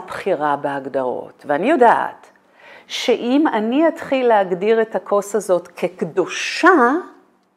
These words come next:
אני יוצרת כוס שהיא נחותה ממנה.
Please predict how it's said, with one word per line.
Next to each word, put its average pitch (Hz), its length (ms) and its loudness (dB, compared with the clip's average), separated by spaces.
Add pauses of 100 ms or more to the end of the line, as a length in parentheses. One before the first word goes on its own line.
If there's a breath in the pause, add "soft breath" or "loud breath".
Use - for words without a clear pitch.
(480)
אני 220 180 2
יוצרת 214 560 2
כוס 180 340 0
שהיא 185 200 -6
נחותה 180 540 -6
ממנה. 123 500 -12